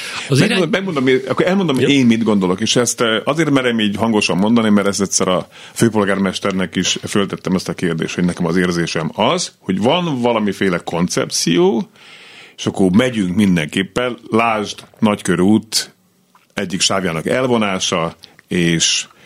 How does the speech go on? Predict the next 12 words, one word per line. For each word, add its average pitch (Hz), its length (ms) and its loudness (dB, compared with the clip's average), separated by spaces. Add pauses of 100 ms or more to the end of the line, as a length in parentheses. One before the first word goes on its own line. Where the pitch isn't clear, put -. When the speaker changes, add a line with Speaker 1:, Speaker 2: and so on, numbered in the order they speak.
(280)
Speaker 2:
ott - 500 -4
kerékpár 78 640 -6 (460)
utakat 80 480 -4
alakít-, 73 400 -4
kerékpár 78 420 -2
sávokat 80 560 -4
alakítunk 71 640 -8
ki. 139 280 -2
Persze 110 240 -4
autósok 104 500 -2
anyáznak, 110 580 -2 (220)
kerékpárosok 98 680 -2